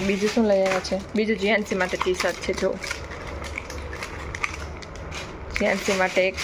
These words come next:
રાણી, રાણી તમેટી કલરનું ટી-શર્ટ છે. અને એક પર્પલ કલરનું ટી-શર્ટ છે. પર્પલ કલરનું ટી-શર્ટ છે. તો આપણે આમાં આ વ્હાઈટ છે ને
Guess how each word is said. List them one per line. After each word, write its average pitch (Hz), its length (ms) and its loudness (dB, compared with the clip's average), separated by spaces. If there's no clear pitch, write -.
રાણી, 208 320 6
રાણી 196 320 4
તમેટી 233 460 4
કલરનું 180 560 4
ટી-શર્ટ 190 300 4
છે. - 240 -2
અને 190 260 4
એક 202 300 2
પર્પલ 208 420 6
કલરનું 170 500 2
ટી-શર્ટ 180 300 -2
છે. - 200 -4
પર્પલ 190 360 2
કલરનું 175 360 0
ટી-શર્ટ - 400 -2
છે. - 240 -6
તો 190 80 6
આપણે 190 300 4
આમાં 190 500 2
આ 190 40 4
વ્હાઈટ 190 260 4
છે - 480 0
ને 214 220 4